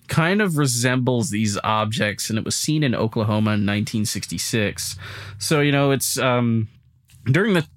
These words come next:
the time of Project Blue Book, it's believed that, uh, there's only one close encounter of the third kind case that is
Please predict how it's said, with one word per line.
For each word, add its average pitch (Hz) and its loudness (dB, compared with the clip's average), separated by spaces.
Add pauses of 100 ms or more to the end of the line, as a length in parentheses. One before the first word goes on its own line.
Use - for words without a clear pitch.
(120)
the 131 2
time 135 0
of 113 -6
Project 120 0
Blue 123 2
Book, 127 -2
it's 117 -2
believed 117 2
that, 113 0
uh, 101 2 (100)
there's 120 0
only 120 2
one 113 2 (520)
close - -2
encounter 117 0
of 110 0
the 104 -2
third 107 0
kind 110 0
case 113 -2
that 101 0
is 98 -2